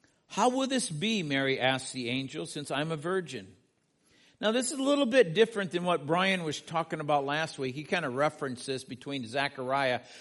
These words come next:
Zechariah had a little more doubt in him, maybe some unbelief. Like, "How will I know for certain?"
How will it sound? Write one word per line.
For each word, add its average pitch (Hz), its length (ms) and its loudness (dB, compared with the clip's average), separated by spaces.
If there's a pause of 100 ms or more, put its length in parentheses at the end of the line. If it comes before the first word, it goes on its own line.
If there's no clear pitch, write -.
(160)
Zechariah 262 600 4
had 208 200 6
a 196 40 6
little 208 240 6
more 185 240 2
doubt 160 540 2
in 127 160 -2
him, 120 320 -2
maybe 165 340 -2
some 160 200 -6
unbelief. 147 720 0
Like, 143 160 2 (200)
"How 285 180 8
will 254 100 6
I 214 80 10
know 202 220 2
for 156 160 -6
certain?" 135 560 -2